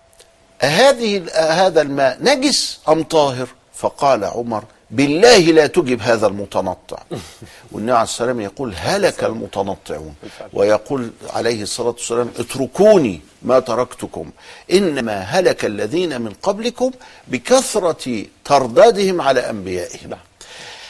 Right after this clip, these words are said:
Speaker 1: إن، إن، إ-، إ-، القضية هي لما أجي: "وكان السلف يتورع غاية الورع فيسأل سؤالا واحدا."
Speaker 2: مم.
Speaker 1: أنت عطتني بلح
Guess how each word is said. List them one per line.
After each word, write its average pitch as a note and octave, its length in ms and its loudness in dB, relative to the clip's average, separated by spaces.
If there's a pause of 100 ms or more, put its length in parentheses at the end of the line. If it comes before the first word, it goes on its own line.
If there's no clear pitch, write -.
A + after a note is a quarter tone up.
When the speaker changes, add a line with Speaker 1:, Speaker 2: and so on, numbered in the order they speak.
(360)
Speaker 1:
إن، F3+ 120 6
إن، E3+ 240 0
إ-، - 40 -4
إ-، D3 560 -2
القضية A#3+ 720 0 (160)
هي A3 320 2 (280)
لما B2 260 2
أجي: E3 180 -2
"وكان D#3 520 2
السلف D3+ 520 -2
يتورع D#3 920 2 (140)
غاية A3+ 340 4
الورع G3+ 520 6 (420)
فيسأل C#3 760 4
سؤالا C3 580 0
واحدا." F#2+ 460 -8 (180)
Speaker 2:
مم. A2 160 -12 (340)
Speaker 1:
أنت D3+ 220 0
عطتني B2 560 0 (180)
بلح G#2+ 500 6